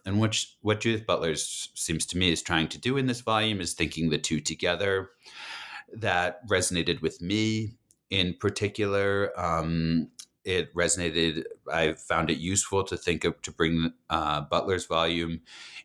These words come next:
into dialogue with Christine de Pizan, which is where Courtly and Queer begins and also ends in a way chronologically. So it's the last text, it's the latest text I talk about, but the one I begin with.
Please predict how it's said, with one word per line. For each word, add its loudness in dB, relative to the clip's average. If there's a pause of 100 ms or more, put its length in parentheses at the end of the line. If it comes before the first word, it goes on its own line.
(120)
into 0
dialogue 0
with -2
Christine 0
de 0
Pizan, 0 (300)
which 0
is 0
where 0 (280)
Courtly 2
and 0
Queer 0
begins -2 (380)
and -2
also 2
ends 0
in 2
a 0
way 2
chronologically. 0
So -2
it's -2
the 0
last -2
text, 0
it's -10
the 0
latest 0
text 0
I -2
talk -2
about, 0
but -8
the -6
one 2
I 2
begin -2
with. -2